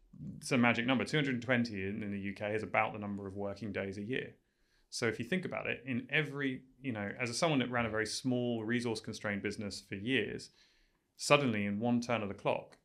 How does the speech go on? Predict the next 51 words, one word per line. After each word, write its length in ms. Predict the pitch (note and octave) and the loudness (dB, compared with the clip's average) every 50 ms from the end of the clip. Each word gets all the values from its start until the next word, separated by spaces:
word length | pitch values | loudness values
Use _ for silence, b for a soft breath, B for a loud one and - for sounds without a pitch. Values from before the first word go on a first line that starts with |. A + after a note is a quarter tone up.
| _ _ _ _ _ _ | _ _ _ _ _ _
you 200 | B2+ A#2 A2+ A2 | -4 -2 0 2
have 180 | G#2+ A2+ G#2+ G#2 | 2 2 2 2
an 80 | G#2+ | 0
entire 480 | G#2 G2+ G2 - - A#2+ A2+ A2+ A2 G#2 | -2 -4 -4 -4 -2 0 0 2 0 -2
human 360 | - - A#2+ A2 G#2+ G#2 G2+ | -4 -4 -4 -2 -2 -2 -4
year 420 | G#2 A2 A2 G#2 G2 G2 A2 G#2+ - | -2 -2 0 0 0 -2 -4 -6 -10
lived 320 | - A2+ A2 A2 G2+ - - | -6 -4 -4 -4 -2 -2 -2
out, 300 | F#2+ F#2+ F#2+ G2 - - - _ _ _ | -2 0 -2 -2 -4 -8 -16 _ _ _
working 480 | - A#2+ A2 B2 B2 G#2+ - - G#2+ G2+ | -4 4 6 6 6 6 4 0 -4 -4
year 180 | G2+ A#2+ A2+ A2+ | -4 -4 -4 -2
lived 200 | G#2+ A2 G#2+ - | -2 -2 0 0
out 140 | G#2 G2 G#2 | 0 0 0
in 60 | G2+ | -4
your 100 | G2+ G2 | -8 -4
company. 400 | - A2+ G#2 G2+ - - - C#3 | -4 -4 -4 -4 -6 -10 -10 -6
And 100 | C3+ C3+ | -6 -2
similarly, 360 | C#3 - F3 C#3+ A#2+ A2 A2 G#2 | 2 4 6 6 8 6 6 2
when 100 | G#2 G#2 | 2 0
you 80 | G#2+ | 0
pass 300 | - A#2 G#2+ G#2 - - | 2 2 2 2 2 -2
three 160 | - - G#2+ | -6 -4 -4
hundred 200 | G#2 G2+ F#2+ G2 | -4 -4 -4 -4
and 80 | G2 F#2+ | -6 -6
sixty-five 680 | - B2 - - - A2 A2 G#2+ G#2+ G2+ - - _ - | -6 -8 -8 -8 -8 -6 -4 -2 -2 -4 -6 -10 _ -6
people, 420 | G#2+ F#2+ - - - A#2 - B B B B B B B | -6 -6 -4 -8 -8 -8 -10 B B B B B B B
you 100 | A#2 A2+ | -2 0
now 160 | G#2+ G#2 G2+ F#2+ | 2 2 2 2
have 140 | G#2 G2 | 0 0
a 20 | F#2+ | 0
whole 140 | G2 F#2+ F#2 | 0 -2 -2
calendar 360 | - - C3 B2 A2 G2 G2 | 2 2 2 2 2 0 -2
year 240 | F#2 F#2 G2 F#2+ F2+ | -4 -4 -6 -6 -4
lived 200 | F#2+ F#2+ - - | -6 -6 -2 0
out 200 | F#2 F2+ F2+ - - _ | 0 0 -2 -4 -8 _
in 100 | C3 G#2+ | -6 -6
every 200 | G2+ F#2+ F#2+ G2 | -4 -4 -4 -4
day 180 | G2 G#2+ G2+ G2+ | -4 -4 -4 -4
in 60 | G2 | -6
your 100 | G2+ G#2+ | -8 -8
business. 440 | - A2+ - - - - - - - _ _ _ | -8 -10 -10 -8 -12 -12 -12 -12 -18 _ _ _
And 80 | A#2 A2+ | -2 2
so, 60 | C3 | 2
yeah, 200 | B2+ D3 C#3 - | 4 4 2 0
the 120 | - A#2+ | -2 -4
statistics 520 | A#2 - - - D3+ D3 C#3+ - - - - | -6 -6 -4 0 0 0 0 0 -6 -6 -6
would 120 | A#2 - | -8 -6
serve 280 | - - D3+ D3+ C3 - | -2 -2 0 0 0 -2
that, 180 | C3 B2 - | -4 -4 -4
which 160 | - - - - | -6 -8 -4 -4
is 160 | A2+ G2+ - | -4 -2 0
that 160 | A2+ G#2+ | -2 -2